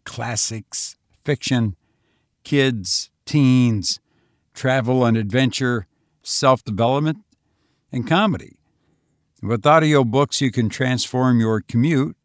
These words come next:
your workout, or errands into listening times. Stuck in traffic, uh, with gridlock? Just listen to an audiobook.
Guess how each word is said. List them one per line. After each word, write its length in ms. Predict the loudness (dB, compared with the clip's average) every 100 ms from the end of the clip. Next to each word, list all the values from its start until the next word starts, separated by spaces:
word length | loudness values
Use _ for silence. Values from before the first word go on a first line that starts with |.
| _ _ _
your 140 | -12 -8
workout, 580 | -6 -6 -4 -4 -4 -6
or 260 | -10 -8 -2
errands 480 | 0 2 2 0 0
into 260 | 0 -2
listening 460 | -4 -4 -4 -4 -4
times. 640 | -8 -14 -20 -16 -14 -14 _ _ _ _ _ _ _ _ -8
Stuck 340 | -2 0 0
in 100 | 0
traffic, 460 | 0 -2 -2 -4 -8 _ -10
uh, 240 | -8 -8 -10
with 180 | -12 -2
gridlock? 640 | -2 2 2 2 -2 -20 _ _ _ _ _ -4
Just 240 | -2 0
listen 320 | 0 0 0 -2
to 160 | 0
an 100 | 0
audiobook. 600 | -2 -6 -12 -18 -20 -20